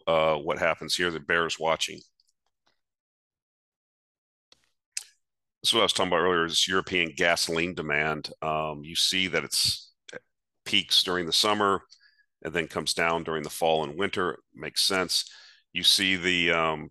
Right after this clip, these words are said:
two thousand twenty, which was the pandemic, you see how much it dropped, uh, and how it recovered. This is what I'm talking about. You can have a temporary, you know, um, pullback, but then, you know, ultimately,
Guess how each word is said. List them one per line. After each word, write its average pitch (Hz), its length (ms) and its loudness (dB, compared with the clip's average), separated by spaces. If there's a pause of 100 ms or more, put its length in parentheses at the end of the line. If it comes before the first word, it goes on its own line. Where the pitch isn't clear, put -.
two 110 100 -4
thousand 90 400 2
twenty, 92 320 2
which 82 220 -4
was 85 120 -6
the - 80 -16
pandemic, 90 600 0 (340)
you 90 100 -6
see - 180 2
how 113 120 2
much 95 180 0
it 78 100 -8
dropped, 92 520 2 (100)
uh, 80 380 2 (1900)
and 80 120 -6
how 85 140 2
it 87 100 2
recovered. 87 560 0 (540)
This - 140 0
is 90 80 -2
what 92 80 0
I'm 85 80 0
talking 95 320 2
about. 78 160 0
You 87 40 -4
can 101 140 -8
have 98 160 0
a 90 60 -6
temporary, 87 880 -2 (180)
you 82 200 -12
know, 78 440 -8 (320)
um, 76 460 -10 (180)
pullback, 82 600 2 (840)
but - 220 -8
then, 85 500 0
you 92 80 -10
know, 73 200 -8 (200)
ultimately, 85 800 -2